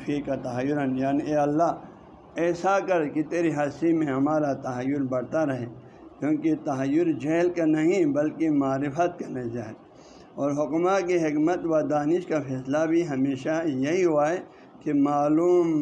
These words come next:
معلوم ہم شد کہ ہیچ معلوم نہ شد، یعنی اے اللہ مجھے اس بات کا علم ہو گیا کہ جو کچھ میں نے جانا ہے وہ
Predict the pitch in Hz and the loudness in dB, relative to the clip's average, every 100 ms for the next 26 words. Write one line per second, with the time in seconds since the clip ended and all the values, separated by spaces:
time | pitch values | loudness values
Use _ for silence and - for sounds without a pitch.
0 | 143 143 - - - - - - - 139 | 0 -2 -6 -16 -20 -20 -20 -20 -6 0
1 | 151 156 156 190 202 196 180 165 180 180 | 2 4 4 2 2 2 2 2 0 -2
2 | - 170 151 160 165 165 143 135 139 139 | 0 0 2 2 2 0 0 0 0 2
3 | 139 135 - 131 - 139 147 151 151 151 | 2 0 -6 -10 -8 -2 0 0 0 2
4 | 175 185 165 - - - 147 175 175 175 | 0 -2 -10 -16 -16 -4 0 2 2 2
5 | 170 180 - 175 185 202 185 175 175 180 | 0 0 0 -2 0 0 0 2 2 0
6 | 175 170 165 170 175 170 175 165 147 143 | 0 0 0 0 0 0 2 2 0 0
7 | 165 160 | 0 0